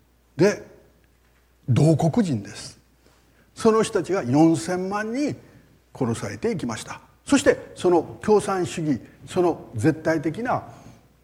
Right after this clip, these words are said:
権力を維持していくために反対する者はことごとく殺していく。そして当たり前なんだということ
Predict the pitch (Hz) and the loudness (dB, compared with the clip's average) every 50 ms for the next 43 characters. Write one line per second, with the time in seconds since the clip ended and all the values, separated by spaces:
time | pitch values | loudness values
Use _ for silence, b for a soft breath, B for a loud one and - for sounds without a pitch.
0 | _ - - 220 214 175 151 135 117 - 143 139 160 180 170 - - - 196 170 | _ -4 2 2 4 4 4 2 0 -2 -4 -2 0 0 0 -2 -2 -2 -2 0
1 | 170 165 135 - - 156 139 127 120 - 123 - - 143 139 127 120 117 143 196 | 0 -2 -4 -2 0 0 0 0 -2 -6 -10 -12 -10 -8 -8 -8 -6 -6 -4 -2
2 | 254 226 - - - - _ - - - 226 233 226 196 - 202 196 190 180 - | -2 -4 -4 -10 -20 -20 _ -10 -4 -2 -2 -2 -2 0 0 0 0 0 -2 2
3 | - 180 170 160 135 131 135 110 - - - - 170 151 160 185 240 269 240 202 | 2 2 2 2 0 -4 -6 -8 -10 -8 -4 0 2 4 4 4 2 0 -2 -2
4 | - - - 151 139 135 127 - - 127 120 110 101 - 110 B B B B - | -8 -8 -2 0 0 0 0 -2 -4 -4 -4 -4 -6 -8 -12 B B B B 0
5 | 269 254 - - - - - - 123 - 160 160 165 175 190 208 226 233 220 202 | 0 0 0 -2 -12 -8 -6 -6 -4 -2 -2 -2 -2 -2 -2 -2 -2 -4 -6 -6
6 | 180 175 175 233 240 - 143 113 B B B B B B - 135 135 131 117 - | -6 -2 -2 -2 0 0 -2 -2 B B B B B B 0 2 4 4 4 2
7 | 120 - - - | -2 -6 -6 -14